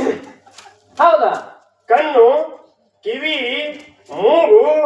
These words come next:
Speaker 1: ಹೌದು.
Speaker 2: ನಾಲಿಗೆ, ಚರ್ಮ,
Speaker 1: ಹೌದು.
Speaker 2: ಇವುಗಳನ್ನ ಯಾವ ಮನುಷ್ಯ ಹತೋಟಿಯೊಳಗೆ ಇಟ್ಟಿರ್ತಾನೋ ಆ ಮನುಷ್ಯ ದೈವತ್ವಕ್ಕೆ ಎತ್ತಾನ, ದೈವಿ ಪುರುಷನಾಗ್ತಾನ.
Speaker 1: ಹೌದ್, ಹೌದ್ರಿಪ್ಪ.
Speaker 2: ಹಂಗ
Speaker 1: ಹಾ.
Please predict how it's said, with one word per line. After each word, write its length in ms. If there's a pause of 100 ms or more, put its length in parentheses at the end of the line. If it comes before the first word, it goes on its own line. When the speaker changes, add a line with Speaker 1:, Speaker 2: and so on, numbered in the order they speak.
(120)
Speaker 1:
ಹೌದು. 240 (240)
Speaker 2:
ನಾಲಿಗೆ, 540 (640)
ಚರ್ಮ, 300 (520)
Speaker 1:
ಹೌದು. 200 (320)
Speaker 2:
ಇವುಗಳನ್ನ 440 (240)
ಯಾವ 220 (280)
ಮನುಷ್ಯ 300 (920)
ಹತೋಟಿಯೊಳಗೆ 720
ಇಟ್ಟಿರ್ತಾನೋ 500 (760)
ಆ 20 (220)
ಮನುಷ್ಯ 320 (520)
ದೈವತ್ವಕ್ಕೆ 760
ಎತ್ತಾನ, 260 (560)
ದೈವಿ 320 (100)
ಪುರುಷನಾಗ್ತಾನ. 760 (680)
Speaker 1:
ಹೌದ್, 280
ಹೌದ್ರಿಪ್ಪ. 440 (720)
Speaker 2:
ಹಂಗ 300 (600)
Speaker 1:
ಹಾ. 100